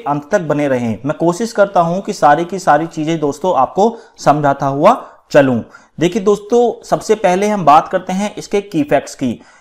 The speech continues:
ये जो पिक्चर है दोस्तों, ये किसकी है?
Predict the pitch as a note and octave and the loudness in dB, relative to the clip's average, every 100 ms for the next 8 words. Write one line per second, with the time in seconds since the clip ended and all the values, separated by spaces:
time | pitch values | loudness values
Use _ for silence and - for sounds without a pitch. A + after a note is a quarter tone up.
0 | - C#3 G3 A3+ B3 - F3+ - A3+ A3 | -8 0 2 4 2 0 -4 0 2 2
1 | F3 E3+ E3+ G#3 G#3 G3+ F3+ - G3 F#3 | 0 -2 0 0 0 -2 -6 -4 -4 0
2 | A3 | -2